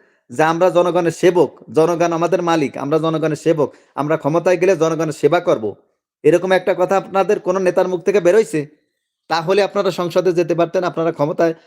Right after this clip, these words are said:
যেতে পারতেন, আপনারা দেশ চালাতে পারতেন, প্রধানমন্ত্রী হতে পারতেন। কিন্তু এরকমের কোনো কথা আপনাদের মুখ থেকে আসে না। আরও আপনারা চাঁদাবাজি, ধান্দাবাজি, লুটতরাজ, বাটপারি, বাড়ি দখল, গাড়ি দখল, এইগুলো চলতেছে, এইগুলো বন্ধ করতে পারেন নাই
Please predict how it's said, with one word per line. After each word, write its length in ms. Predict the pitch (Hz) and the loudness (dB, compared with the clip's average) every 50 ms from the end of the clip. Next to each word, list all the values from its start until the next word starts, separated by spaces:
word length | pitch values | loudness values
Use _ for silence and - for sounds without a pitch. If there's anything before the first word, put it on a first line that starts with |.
| _ _ _ - | _ _ _ -2
যেতে 200 | 156 165 170 160 | -2 0 0 0
পারতেন, 300 | 165 165 156 190 190 185 | 0 0 -2 -2 -2 -2
আপনারা 280 | 170 160 - 170 170 165 | -2 -4 -4 -4 -4 -2
দেশ 160 | 156 160 151 - | -2 -2 -2 0
চালাতে 260 | 160 156 151 147 - | 0 0 0 0 -2
পারতেন, 280 | 131 127 110 - 127 110 | -2 -4 -4 -2 -4 -6
প্রধানমন্ত্রী 480 | - 143 139 151 151 156 147 135 151 139 | -4 -4 -2 -2 -2 -4 -4 -4 -4 -4
হতে 160 | 135 160 160 | -2 -2 -2
পারতেন। 300 | 139 120 107 - 104 98 - _ _ _ _ _ - | -2 -4 -4 -6 -12 -12 -14 _ _ _ _ _ -8
কিন্তু 140 | 151 139 180 | -4 2 2
এরকমের 340 | 175 170 170 170 175 170 165 | 4 4 4 2 0 -4 -4
কোনো 160 | 165 170 165 170 | -4 -4 -4 -2
কথা 200 | 170 165 160 175 | -2 -2 -2 -2
আপনাদের 300 | 170 156 170 170 175 170 | -2 -2 -4 -4 -2 -2
মুখ 140 | 165 160 156 - | -2 -2 -4 -2
থেকে 180 | - 170 165 | -2 -2 -2
আসে 240 | 156 139 - - 147 | -2 -4 -4 -4 -6
না। 120 | 131 113 107 - _ _ _ _ _ _ - | -8 -8 -10 -16 _ _ _ _ _ _ -4
আরও 160 | 123 139 160 170 | 0 2 2 2
আপনারা 300 | 170 160 175 175 170 160 | 2 0 0 0 0 0
চাঁদাবাজি, 520 | - 156 151 151 165 160 165 165 156 160 | 0 0 -2 0 0 0 0 -2 -2 -2
ধান্দাবাজি, 540 | 151 139 139 151 156 160 160 165 160 156 165 151 | -2 -2 -2 0 0 0 0 0 0 0 -2 -2
লুটতরাজ, 560 | 135 139 160 170 165 - - 165 160 165 160 131 | 0 0 0 0 0 0 -2 0 0 0 0 0
বাটপারি, 500 | 135 147 156 151 - 160 156 156 156 147 139 - _ _ _ - | 0 -2 -2 -2 0 -2 0 0 0 -4 -6 -10 _ _ _ -4
বাড়ি 260 | 117 135 139 151 160 | -2 -2 0 0 0
দখল, 320 | 147 151 147 151 165 160 156 135 123 - - _ _ _ - 110 123 | 0 0 0 2 0 0 -2 -2 -6 -14 -20 _ _ _ -6 0 0
গাড়ি 200 | 139 147 160 165 | 2 2 2 2
দখল, 300 | 165 165 156 - 165 151 139 | 2 0 0 0 0 2 2
এইগুলো 300 | 147 156 143 160 165 165 | 2 2 4 4 2 2
চলতেছে, 440 | 160 - 165 151 131 - 135 - 135 | 4 2 0 0 0 -2 -6 -2 0
এইগুলো 240 | 131 135 131 156 160 156 | 0 0 2 2 2 2
বন্ধ 180 | 160 160 156 - | 2 0 0 0
করতে 240 | - 151 147 - 135 | -2 -2 -4 -4 -2
পারেন 240 | 131 127 120 117 117 | -2 -2 -2 -2 -4
নাই 160 | 101 98 | -8 -10